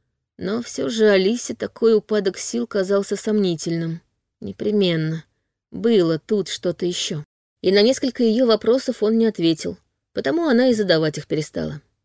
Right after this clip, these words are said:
Немного отдохнув, снова подставила ему плечо и потащила к дому. Уж там доктора сами пусть разбираются. Ей же просто необходимо принять душ,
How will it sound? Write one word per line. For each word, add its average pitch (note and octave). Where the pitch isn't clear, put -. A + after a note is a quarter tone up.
Немного E3+
отдохнув, D#3
снова A3
подставила F3
ему E3+
плечо E3
и C#4+
потащила F#3
к E3+
дому. D#3
Уж F#3+
там D#3+
доктора F3
сами D#3+
пусть D#3+
разбираются. D#3
Ей E3+
же F3
просто F#3+
необходимо F3
принять F3
душ, D#3